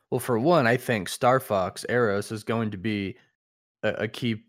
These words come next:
person in the Eternals, even though they haven't announced him yet. But that's Thanos' brother. And same with his parents. I never know how to say her name. It's S U I dash S A N. So I think it's Suisan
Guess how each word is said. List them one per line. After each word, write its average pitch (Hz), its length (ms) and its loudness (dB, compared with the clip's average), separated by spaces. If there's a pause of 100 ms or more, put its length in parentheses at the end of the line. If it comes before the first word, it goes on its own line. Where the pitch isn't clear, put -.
(120)
person 117 320 0
in 107 120 -2
the 101 100 -2
Eternals, 104 460 -4
even 98 140 -4
though 95 100 -2
they 101 140 -2
haven't 95 200 -2
announced 90 380 -4
him 135 100 -2
yet. 143 160 2
But 123 100 -2
that's - 200 2
Thanos' 120 520 0
brother. 78 360 -6 (840)
And 101 320 0
same 147 200 0
with 123 100 0
his - 160 -4
parents. 107 400 0
I 120 120 2
never 175 200 4
know 233 140 6
how 156 120 6
to 151 80 4
say 143 200 2
her 127 120 0
name. 104 440 0
It's 120 240 -4
S 143 240 -2
U 175 140 4
I 107 460 2 (380)
dash 104 420 2
S 117 200 -2
A 104 180 -2
N. 101 340 -4
So 104 160 -6
I 98 40 -2
think 175 180 -2
it's - 140 -4
Suisan 156 640 0